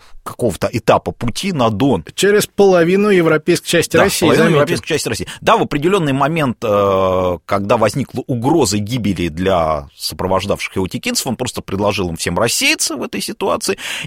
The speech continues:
Speaker 1: и, одевшись в опорки крестьянина старообрядца,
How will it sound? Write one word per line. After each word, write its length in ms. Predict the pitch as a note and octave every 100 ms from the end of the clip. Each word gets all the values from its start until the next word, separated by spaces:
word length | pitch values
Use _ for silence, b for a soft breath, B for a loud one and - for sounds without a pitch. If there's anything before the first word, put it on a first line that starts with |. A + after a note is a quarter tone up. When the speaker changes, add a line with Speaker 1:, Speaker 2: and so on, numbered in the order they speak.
| -
Speaker 1:
и, 280 | E3+ D#3+ C#3+
одевшись 560 | B2 C3 E3+ - B2+ A#2
в 60 |
опорки 420 | A2+ - C#3 - -
крестьянина 880 | G#2+ G2+ - - B2+ G2 F2 E2+
старообрядца, 960 | E2+ - G#2 G2+ G#2+ F#3+ A#3+ - G#3